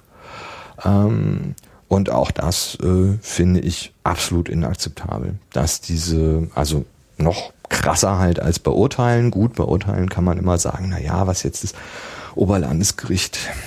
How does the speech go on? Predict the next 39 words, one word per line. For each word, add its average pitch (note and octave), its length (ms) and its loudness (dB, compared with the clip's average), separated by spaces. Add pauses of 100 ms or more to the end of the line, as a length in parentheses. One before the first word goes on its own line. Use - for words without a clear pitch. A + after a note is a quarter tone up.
(140)
Düsseldorf F2+ 600 2
vor, - 840 -2
äh, F#2+ 460 2
dreißig - 480 -2
Jahren F2 320 0
da D#2 140 0
mal E2 280 2
irgendwo G2 380 0
beschlossen F2 560 0
hat, E2+ 320 -2
äh, D#2 320 0
bei - 220 0
irgendeiner E2 280 2
Ruhestörungsgeschichte, F#2+ 1300 -2 (480)
das E2 160 0
ist - 140 0
jetzt D#2+ 160 0
vielleicht E2 340 0
nicht - 160 -2
mehr D#2 140 2
so D#2+ 140 0
interessant. E2+ 680 0
Da - 140 0
warten E2 260 0
wir E2 60 4
mal D#2+ 140 4
ab, D2+ 120 -2
bis - 160 -2
jemand D#2+ 240 2
danach D#2 240 2
fragt - 320 -2
und - 100 0
vorher D#2+ 220 0
tun D#2+ 160 0
wir D#2 60 2
es D2+ 100 0
nicht B1+ 140 -4
ins C2 160 -2
Internet. B2 420 2